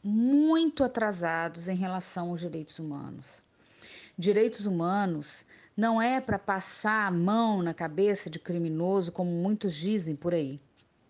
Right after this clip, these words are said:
Direitos humanos é pra garantir que o Estado, aí com E maiúsculo, não brutalize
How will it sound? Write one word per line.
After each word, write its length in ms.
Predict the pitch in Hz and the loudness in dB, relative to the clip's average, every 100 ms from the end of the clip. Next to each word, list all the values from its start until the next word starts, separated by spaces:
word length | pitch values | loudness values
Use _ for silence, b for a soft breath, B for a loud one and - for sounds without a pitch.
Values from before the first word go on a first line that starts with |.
| _ _ _ B B B B B | _ _ _ B B B B B
Direitos 540 | 170 190 196 240 220 185 | 2 4 4 2 0 0
humanos 720 | 180 170 190 214 175 156 - | 2 2 2 2 0 -4 -6
é 100 | - | -4
pra 220 | 190 196 190 | -2 -2 -2
garantir 1000 | 175 254 254 202 175 - - 214 214 - - B B B | 2 2 4 2 0 -2 0 0 0 -4 -20 B B B
que 100 | - | 0
o 120 | 214 | 2
Estado, 1000 | 262 - - - 214 196 208 196 240 269 - _ _ | 2 -2 -8 0 2 2 0 0 -2 -2 -8 _ _
aí 160 | - 175 | -2 -2
com 260 | 170 190 | 0 2
E 80 | 175 | 4
maiúsculo, 720 | 180 170 156 170 - - 208 - B B B | 2 2 0 -2 -6 -8 -10 -10 B B B
não 380 | 214 233 233 226 | 4 4 4 2
brutalize 1500 | 185 185 302 381 403 339 277 220 208 220 240 220 269 285 | 2 4 6 6 4 0 2 4 4 4 2 2 2 2